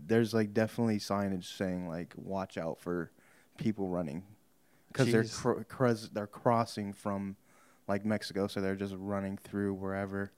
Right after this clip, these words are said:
Speaker 2: They don't understand freeways yet 'cause they don't have them in Mexico, so
Speaker 1: Exactly. It's just a
Speaker 2: <laughs>
Speaker 1: regular street. A freeway is a regular street in Mexico.
Speaker 2: <laughs> Jeez. You seem like, have you lived in a lot of places? You seem like, I mean, maybe it's the hair, maybe it's the voice, but you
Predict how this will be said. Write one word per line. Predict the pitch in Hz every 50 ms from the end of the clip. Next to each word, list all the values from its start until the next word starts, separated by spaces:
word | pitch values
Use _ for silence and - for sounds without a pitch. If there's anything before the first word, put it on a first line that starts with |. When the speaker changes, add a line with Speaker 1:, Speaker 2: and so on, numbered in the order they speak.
| - -
Speaker 2:
They | 139
don't | 135 143 139 131
understand | 123 120 117 - - 120 117 -
freeways | - 127 123 120 120 117 113 107 117
yet | 120 113 110 -
'cause | - -
they | 123
don't | 107 110 107
have | 110 107 107 107
them | 110 107
in | 107 107
Mexico, | 104 104 107 - - - - 110 107 104 107 107
so | 107 110 - 107 110
Speaker 1:
Exactly. | 110 - - 190 156 - 98
It's | 104 185 156 - -
just | 139 120 -
a | 117 110 113
Speaker 2:
<laughs> | 156 110
Speaker 1:
regular | 120 120 117 107 110 107 98 98
street. | - - - - 104 101 -
A | 95
freeway | 98 117 127 123 120 123 120 113
is | 101 104
a | 98
regular | 95 104 107 113 107 104 104 101 98
street | - - - 98 95 92
in | 95 95
Mexico. | 95 90 92 - 165 - - - - - - - - - -
Speaker 2:
<laughs> | 156 - - - 151 123 - - _ - - _ _ _ _ _ _ _ _ _ -
Jeez. | - - - 127 - - 123 - - - - - - - - - - - - - - - -
You | 151 156
seem | - - 175 180 180
like, | 170 160 - -
have | 139 147 147
you | 170 170 151
lived | 147 156 151 160
in | 160
a | 156
lot | 156 156
of | 151 -
places? | 156 143 143 143 139 135
You | 131
seem | 123 - 147 147 143
like, | 135 127 123 - - - - - - - - - _ _ _ _
I | - 131
mean, | 135 143 139 135
maybe | 139 143 147 143 143
it's | 135 131 - -
the | - 123
hair, | 113 120 127 127 127 127 127
maybe | 123 127 123 120 123
it's | 120 - -
the | - 117
voice, | 107 - 120 120 123 123 120 117 - -
but | - 123 131
you | 160